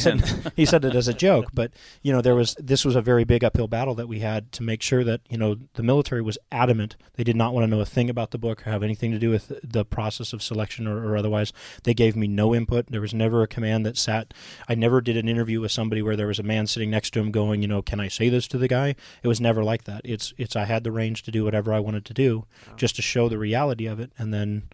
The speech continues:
Speaker 2: in the end, you know, uh, they could complain if they wanted to, or they could not.
Speaker 3: A great message for Independence Day. Freedom, right?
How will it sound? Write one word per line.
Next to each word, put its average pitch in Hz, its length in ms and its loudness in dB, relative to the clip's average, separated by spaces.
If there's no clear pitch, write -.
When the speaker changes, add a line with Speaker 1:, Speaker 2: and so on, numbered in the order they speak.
Speaker 2:
in 107 140 -4
the 104 140 2
end, 110 360 -2
you 110 160 -4
know, 98 220 -6
uh, 107 240 -8
they 117 100 0
could 110 140 0
complain 110 340 -2
if 104 80 -8
they 110 100 -2
wanted 110 300 -6
to, 127 160 -6
or 127 60 -6
they 123 140 -6
could 123 180 -10
not. 143 180 -8
Speaker 3:
A 147 100 -10
great 123 240 -4
message 131 280 -6
for 113 120 -6
Independence 127 480 -6
Day. 107 320 -10
Freedom, - 400 -8
right? 127 180 -8